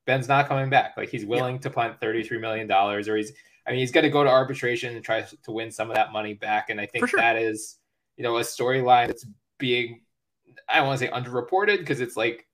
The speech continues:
Speaker 1: no one's gonna focus on it in the middle of the
Speaker 2: Right.
Speaker 1: season, but, like, that is the, the big storyline moving forward. And that's the storyline that, like, not only the Sixers need to focus on, but, like, the entire league needs to focus on.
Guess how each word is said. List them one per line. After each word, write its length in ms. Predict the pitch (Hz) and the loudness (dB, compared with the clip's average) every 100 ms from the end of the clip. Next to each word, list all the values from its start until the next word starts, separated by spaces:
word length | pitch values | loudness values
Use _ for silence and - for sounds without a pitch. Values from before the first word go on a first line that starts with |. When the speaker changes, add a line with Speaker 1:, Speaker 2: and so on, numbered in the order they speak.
| _ | _
Speaker 1:
no 180 | 123 127 | -4 -4
one's 200 | 123 110 | -4 -4
gonna 200 | 127 113 | -4 -2
focus 400 | 123 117 135 120 | -2 -2 -2 0
on 120 | 127 | 0
it 100 | 131 | 0
in 60 | 113 | -2
the 60 | |
middle 220 | 110 113 | -4 -2
of 100 | 110 | -2
the 80 | 120 | 2
Speaker 2:
Right. 80 | 151 | 2
Speaker 1:
season, 160 | 160 139 | 2 0
but, 140 | 120 | -2
like, 240 | 123 120 - - _ _ - | -2 -4 -8 -20 _ _ -4
that 300 | 123 175 247 | 4 8 10
is 260 | 175 151 135 | 8 6 0
the, 300 | 139 135 - 139 | 0 0 -4 -4
the 160 | 131 127 | -4 0
big 480 | 147 147 139 127 - | 0 2 0 -6 -8
storyline 840 | - - 135 123 110 104 98 104 104 _ | -12 -4 -2 0 0 0 -2 -6 -14 _
moving 340 | 117 113 107 | -6 -4 -6
forward. 440 | - 104 98 87 101 | -6 -8 -6 -8 -6
And 220 | 117 117 | -6 4
that's 240 | 135 143 | 6 6
the 80 | 160 | -2
storyline 520 | 147 151 143 131 131 | -2 0 4 4 4
that, 140 | 127 123 | -2 -6
like, 200 | 117 107 | -6 0
not 180 | 120 | 0
only 220 | 123 123 104 | 0 -4 -6
the 60 | |
Sixers 440 | 101 - 160 185 185 | -4 -6 -4 -10 -8
need 120 | 185 | -10
to 80 | 180 | -8
focus 340 | 196 202 202 | -8 -6 -2
on, 200 | 185 156 | -2 -2
but, 100 | 123 | -6
like, 140 | 123 | -10
the 120 | 123 113 | -6 -8
entire 420 | - 151 139 113 | 4 6 6 0
league 320 | 110 135 107 | -4 -4 -6
needs 200 | 107 104 | -10 -10
to 100 | 110 | -16
focus 400 | - 107 107 104 | -8 -8 -8 -8
on. 280 | 98 98 | -6 -6